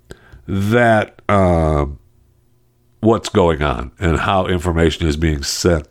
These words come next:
back to BitDance, right? The app collects everything about a user's phone. It documents the phone's hardware specs and every app that's been downloaded. It pings the phone's G P S location roughly every thirty seconds.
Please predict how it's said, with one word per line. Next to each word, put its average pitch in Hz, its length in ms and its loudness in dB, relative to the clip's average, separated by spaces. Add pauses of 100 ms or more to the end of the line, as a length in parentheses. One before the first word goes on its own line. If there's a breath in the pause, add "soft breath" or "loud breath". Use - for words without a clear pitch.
back 82 640 -4
to 73 340 2
BitDance, 69 920 -4 (140)
right? 87 340 -4
The 85 160 -2
app 95 220 -2
collects 107 320 0
everything 107 480 0
about 90 220 2
a 87 40 2
user's 95 460 2
phone. 85 400 0
It 76 120 -12
documents 92 540 0
the - 120 -2
phone's 87 320 -2
hardware 110 540 -2
specs 117 400 -2
and 92 200 -4
every 110 400 0
app 104 260 -2
that's 98 200 -4
been 92 260 0
downloaded. 85 680 0 (340 loud breath)
It - 260 -2
pings 127 440 -2
the 123 100 4
phone's 117 400 0
G 107 220 2
P 113 180 2
S 110 220 0
location 90 580 0
roughly 110 580 2
every 104 400 2
thirty 98 440 2
seconds. 78 560 -2